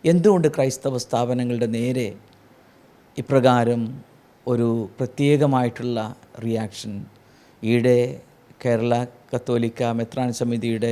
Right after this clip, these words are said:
യോഗം പാലാരിവട്ടം പി ഒ സിയിൽ വെച്ച് യു-, ഏ, നട-, നടന്നപ്പോൾ അഭിമന്യ പിതാക്കന്മാർ ആശങ്കയോടുകൂടെ ഇതിനെപ്പറ്റി വിലയിരുത്തുകയുണ്ടായി.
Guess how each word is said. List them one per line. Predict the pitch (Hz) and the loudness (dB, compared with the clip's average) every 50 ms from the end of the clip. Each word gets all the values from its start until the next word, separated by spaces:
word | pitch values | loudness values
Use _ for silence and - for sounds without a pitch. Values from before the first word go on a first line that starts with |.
| 113 - - | -2 -2 -2
യോഗം | 117 113 113 113 107 120 117 110 104 104 - - - - - _ _ _ _ _ _ _ _ _ - | -2 0 0 0 0 0 -2 -2 -4 -8 -14 -20 -20 -20 -20 _ _ _ _ _ _ _ _ _ -2
പാലാരിവട്ടം | - 117 117 110 113 113 113 113 107 107 - 117 110 110 | 0 2 4 4 4 4 4 2 0 0 -2 -2 -2 -2
പി | - 123 123 | -2 -2 -2
ഒ | 120 117 117 | 0 0 0
സിയിൽ | 113 - 120 117 113 | -2 -2 -2 -2 -2
വെച്ച് | 113 104 - - 123 | -2 -2 -4 -6 -4
യു-, | 117 110 110 110 110 104 - - | -4 -2 -2 -2 -4 -4 -4 -2
ഏ, | 113 107 107 104 101 - - - - - - | 0 0 0 0 -2 -6 -12 -16 -16 -8 -4
നട-, | 123 113 107 113 113 - - - | -4 -2 0 0 -2 -2 -4 -6
നടന്നപ്പോൾ | 113 110 113 113 110 110 110 110 101 - 107 98 98 98 92 - - _ _ _ _ _ _ _ _ _ - - | -4 -2 -2 0 0 0 0 -2 -4 -4 -6 -6 -6 -8 -10 -12 -16 _ _ _ _ _ _ _ _ _ -12 -10
അഭിമന്യ | 107 95 104 117 113 113 113 110 113 110 | -8 -4 -2 0 2 2 2 2 0 -2
പിതാക്കന്മാർ | 107 - 120 110 110 104 98 101 - 110 110 110 110 107 104 101 104 104 98 98 - - _ _ _ - - | -2 -4 -4 -2 -2 -2 -2 -4 -4 -4 -2 -2 -4 -4 -6 -6 -6 -6 -6 -8 -12 -18 _ _ _ -8 -4
ആശങ്കയോടുകൂടെ | 117 120 123 120 - 147 139 139 123 127 123 120 117 113 104 101 98 104 101 92 90 90 - - _ _ _ _ - - - - - | -2 -2 0 0 0 -2 0 0 2 2 2 2 0 -2 -6 -8 -8 -10 -10 -10 -12 -16 -18 -20 _ _ _ _ -20 -20 -20 -14 -10
ഇതിനെപ്പറ്റി | 110 107 110 110 104 104 - 101 101 - 110 101 92 101 - | -4 -2 0 -2 -2 -2 -6 -8 -8 -8 -10 -10 -10 -8 -6
വിലയിരുത്തുകയുണ്ടായി. | 113 104 101 104 98 98 - - 95 95 87 82 87 90 92 87 | -6 -4 -4 -4 -6 -6 -8 -10 -10 -10 -12 -14 -16 -18 -20 -20